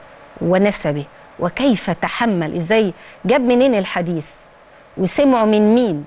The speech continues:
عمن نقل هذا الحديث الذي يرويه. فإن لم يكن من أهل الحفظ والدراية ذلك الذي يروي حديث رسول الله صلى الله عليه وسلم،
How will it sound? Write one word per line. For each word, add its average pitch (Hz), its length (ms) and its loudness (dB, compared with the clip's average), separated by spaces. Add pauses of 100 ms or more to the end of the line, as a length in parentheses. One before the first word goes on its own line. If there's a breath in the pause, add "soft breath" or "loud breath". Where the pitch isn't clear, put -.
(500)
عمن 247 680 2
نقل 254 340 0
هذا 196 360 0
الحديث 175 540 -4
الذي 165 420 -4
يرويه. 156 340 -6 (460 loud breath)
فإن 320 400 0
لم 254 180 0
يكن 247 380 0
من 208 200 0
أهل 233 240 -2
الحفظ 208 500 0
والدراية 180 720 0
ذلك 196 420 0
الذي 175 400 -2
يروي 202 420 0 (280 loud breath)
حديث 247 500 -2
رسول 208 400 -4
الله 190 380 -2
صلى 180 360 -6
الله 180 440 -2
عليه 185 340 -4
وسلم، 269 580 -4